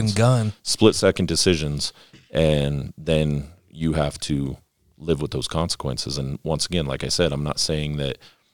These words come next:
Speaker 1: they're everybo-, you know, all cops are right, um,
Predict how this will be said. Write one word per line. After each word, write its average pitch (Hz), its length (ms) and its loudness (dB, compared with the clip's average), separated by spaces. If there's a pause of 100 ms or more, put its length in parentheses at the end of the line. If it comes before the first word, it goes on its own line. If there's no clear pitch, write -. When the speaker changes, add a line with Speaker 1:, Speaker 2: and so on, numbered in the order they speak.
(220)
Speaker 1:
they're 71 560 -2
everybo-, 76 420 -2
you 78 120 -4
know, 71 100 -2
all 73 240 -4
cops - 380 -6
are 71 40 -4
right, 71 400 -4 (600)
um, 65 260 -4